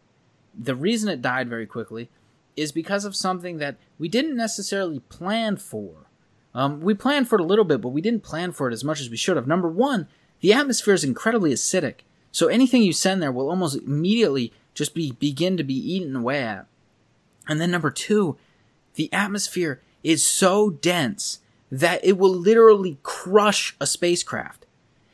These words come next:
It is so, it is about ninety times the atmospheric pressure on Earth. If you stood on Venus, Kev, it would literally feel like you were being crushed by a weight.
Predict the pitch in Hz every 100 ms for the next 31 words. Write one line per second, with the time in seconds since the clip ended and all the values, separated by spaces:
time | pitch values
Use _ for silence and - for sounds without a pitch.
0 | _ 185 208 - - 208 196 190 165 175
1 | 165 151 185 226 262 240 233 - - 196
2 | 156 120 120 - _ _ 147 131 165 196
3 | 185 190 170 - 156 - 160 135 123 147
4 | 131 - - _ - 143 214 262 - 254
5 | 226 180 180 196 156 - 143 135 131 143
6 | 175 240 247 214 208 - 190 165 131 -
7 | 151 139 147 147 117 - - 175 160 -
8 | - 120 117 113 120 113 -